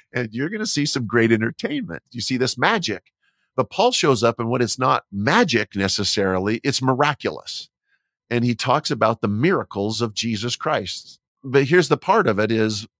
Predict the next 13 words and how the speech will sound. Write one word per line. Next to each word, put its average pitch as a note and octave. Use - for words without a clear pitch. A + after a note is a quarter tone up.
what C#3
surrounds D3+
magic, B2
and A#2+
I C3+
don't A#2+
know A2+
a G2
whole G2
lot G2+
about F#2+
this, F#2+
but G2+